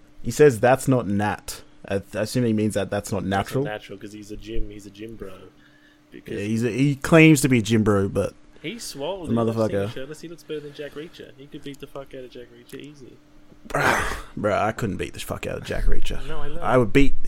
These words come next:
Speaker 1: I would beat the fuck off Jack Reacher.
Speaker 2: <laughs> That's
Speaker 1: But, uh,
Speaker 2: gross.
Speaker 1: <laughs> he wouldn't let me anyway. He's got standards.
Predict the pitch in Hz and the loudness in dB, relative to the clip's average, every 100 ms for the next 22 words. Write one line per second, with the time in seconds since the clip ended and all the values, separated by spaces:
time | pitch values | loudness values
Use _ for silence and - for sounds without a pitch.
0 | - - - 147 135 131 127 - 98 - | 2 0 4 6 6 2 0 -2 -2 0
1 | 139 151 - - - - - - - 156 | 0 0 -2 -6 -6 -12 -14 -14 -12 -12
2 | - - - - - - - - - 90 | -12 -18 -20 -20 -20 -20 -12 -10 -8 -8
3 | 92 101 - - - - - - - - | -10 -12 -18 -20 -20 -16 -16 -12 -12 -12
4 | - - - - - - - - - - | -14 -20 -6 -4 -2 -6 -8 -4 -2 -2
5 | - - - - - - - - - - | -6 -10 -8 -10 -10 -20 -18 -16 -16 -16
6 | - - - - 131 113 - - - - | -14 -12 -8 -8 -8 -12 -18 -20 -20 -20
7 | - 131 139 104 95 95 95 98 98 101 | -4 0 2 0 -2 -6 -8 -8 -8 -8
8 | - - - - 98 95 92 | -8 -10 -12 -6 -4 -4 -8